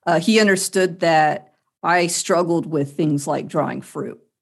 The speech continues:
And I didn't want to come to class if we had to draw fruit. So he was like, "Then you sit in the corner and draw whatever comes to mind." And so he was getting all kinds of weird stuff from me,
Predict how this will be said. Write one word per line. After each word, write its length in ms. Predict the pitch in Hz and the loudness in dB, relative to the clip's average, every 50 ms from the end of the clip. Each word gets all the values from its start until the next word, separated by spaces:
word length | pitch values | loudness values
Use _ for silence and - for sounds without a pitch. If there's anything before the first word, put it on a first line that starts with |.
| _ _ _ _ _ _ - | _ _ _ _ _ _ -4
And 140 | 165 156 156 | 0 2 2
I 100 | 170 175 | 2 4
didn't 240 | 175 185 170 156 | 4 2 2 2
want 200 | 156 165 175 180 | 2 2 2 2
to 60 | 185 180 | 0 0
come 200 | - 202 165 151 | -2 -2 0 0
to 80 | 151 | 0
class 400 | 151 - - 156 139 135 143 - | -2 -2 -2 0 0 0 0 -2
if 120 | 170 151 - | -4 -4 -2
we 80 | 160 156 | -2 0
had 60 | 147 | 0
to 60 | 151 | 0
draw 220 | 143 156 151 135 | 0 0 0 0
fruit. 440 | 139 139 - 165 156 151 151 139 - | 0 -4 -4 -2 0 0 0 -2 -4
So 160 | - - 151 | -4 -4 -2
he 180 | 147 143 - 175 | -2 2 2 2
was 140 | 170 165 170 | 2 2 2
like, 300 | 180 160 156 156 143 143 | 2 2 2 2 0 -4
"Then 240 | 165 160 165 165 170 | -4 -2 0 2 2
you 100 | 175 190 | 2 2
sit 240 | 185 - - - | 0 2 0 0
in 80 | - 196 | 2 2
the 60 | 190 190 | 0 0
corner 380 | - - 175 165 160 156 151 | 0 0 0 2 2 2 0
and 240 | 143 - 165 160 151 | 0 0 0 0 0
draw 320 | 147 160 170 160 156 160 | 0 0 2 4 4 4
whatever 540 | 165 156 160 156 127 147 160 156 147 165 156 | 4 2 0 0 2 0 0 -2 -2 -4 -8
comes 320 | 151 - 160 151 151 147 147 | -6 -4 -2 0 0 -2 -2
to 80 | 151 | -2
mind." 400 | 143 135 120 127 - - - - | -2 -2 -2 -4 -8 -10 -10 -10
And 100 | - 165 | -10 -8
so 140 | - - 160 | -4 -4 -4
he 160 | 151 - 226 | -2 0 0
was 120 | 226 208 - | 0 0 -2
getting 200 | - - 160 151 | -4 -4 -4 -4
all 80 | - | -6
kinds 280 | - - 165 156 151 139 | -6 -4 -2 -2 -2 -2
of 60 | 151 | -2
weird 280 | 139 147 147 147 147 143 | -4 -4 -4 -4 -6 -8
stuff 280 | - - 156 143 143 - | -4 -2 -2 -2 -2 -2
from 160 | 180 160 160 | -2 0 0
me, 220 | 147 139 143 143 | 0 0 -2 -4